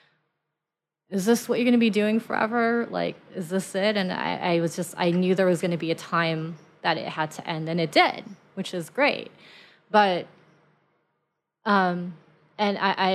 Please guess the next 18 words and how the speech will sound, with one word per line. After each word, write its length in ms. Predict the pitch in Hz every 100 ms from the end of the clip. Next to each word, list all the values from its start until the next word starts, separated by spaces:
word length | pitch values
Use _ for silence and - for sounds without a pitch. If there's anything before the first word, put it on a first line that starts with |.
| 185
I, 60 | 190
I 20 |
mean, 220 | 185 180
like, 220 | 160 151
that 140 | - 160
transition 640 | - 196 190 190 - 190
into 240 | 180 170 185
becoming 440 | 175 196 185 180
a 60 | 165
teacher 600 | - 202 180 - 180 165
rather 420 | 170 165 170 175
than 340 | 165 160 165 151 _ _
continuing 800 | - 202 - - 190 185 175 175
that 200 | 180 175
career 380 | - 180 180 180
path 440 | 185 185 185 185 -
was 240 | 175 160
like, 240 | 170 170